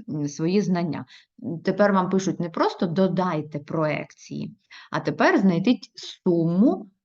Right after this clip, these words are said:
е, одноіменних алгебраїчних проекцій. І тепер дивіться, е, вам треба виписати Ф один ікс, чисельне значення, плюс Ф два ікс, чисельне значення,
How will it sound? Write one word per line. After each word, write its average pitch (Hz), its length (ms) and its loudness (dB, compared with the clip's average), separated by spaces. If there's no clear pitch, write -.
е, 175 500 0
одноіменних 175 1080 0
алгебраїчних 185 1300 -2
проекцій. 180 720 -6
І 233 120 2
тепер 277 340 4
дивіться, 190 500 2
е, 170 220 2
вам 240 240 6
треба 185 440 0
виписати 160 800 -2
Ф 277 280 -2
один 156 540 -4
ікс, 185 440 -6
чисельне 190 580 2
значення, 170 720 -6
плюс 220 540 2
Ф 185 380 2
два 180 640 -2
ікс, 165 520 -8
чисельне 160 680 0
значення, 151 640 -6